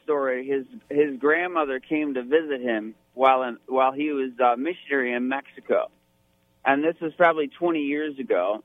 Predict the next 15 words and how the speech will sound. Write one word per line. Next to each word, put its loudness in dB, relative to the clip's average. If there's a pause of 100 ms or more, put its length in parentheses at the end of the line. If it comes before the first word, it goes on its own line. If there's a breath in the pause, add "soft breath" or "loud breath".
that 2
this -2
happened. 0 (580)
And, 0 (100)
um, 0 (300)
she -8
had -2 (100)
a -2
massive -2 (280)
stroke 2
and -8
passed 0
away, 0 (280)
uh, 4
while 4